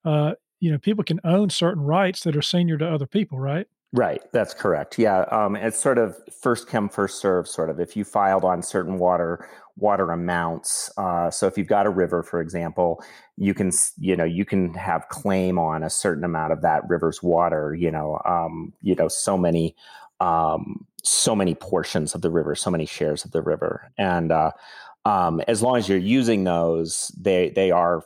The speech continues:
Speaker 2: fundamentally yours. Um, and in some cases, people have absolute rights to absolute amounts of water, um, as opposed to just simply shares of the water. Um, but yeah, what you have is this sort of first come, you know, sort of first arrival, you file on the water, then later,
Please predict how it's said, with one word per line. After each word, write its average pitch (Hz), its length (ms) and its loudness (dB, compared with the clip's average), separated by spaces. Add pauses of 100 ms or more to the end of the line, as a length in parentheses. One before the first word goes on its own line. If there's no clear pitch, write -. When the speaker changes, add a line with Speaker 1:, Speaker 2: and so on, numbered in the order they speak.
Speaker 2:
fundamentally 87 540 -2
yours. 85 720 -4
Um, 80 540 -2 (500)
and 98 180 0
in 90 100 0
some 107 200 0
cases, 95 360 0
people 92 280 -2
have 90 200 0
absolute 92 580 0
rights 78 440 0
to - 220 -4
absolute 90 580 0
amounts 80 380 -4
of 82 100 -8
water, - 480 -2 (100)
um, 82 340 0
as 78 120 -6
opposed 85 280 -4
to 80 60 -8
just 73 240 -4
simply 78 260 -2
shares 87 480 0
of 80 100 -4
the 85 80 2
water. 82 460 -2 (120)
Um, 87 420 0 (640)
but 98 120 2
yeah, 113 200 4
what 98 160 4
you 101 140 0
have 107 220 0
is 95 120 -4
this 98 160 -4
sort 90 140 -2
of - 80 -10
first 113 240 0
come, 87 400 -4 (120)
you 98 160 -2
know, 90 80 0
sort - 200 -6
of 87 100 -8
first 113 300 0
arrival, 92 500 2
you 92 160 -4
file 92 340 0
on 92 100 0
the 87 60 -2
water, 87 340 2
then 85 200 -4
later, 87 320 2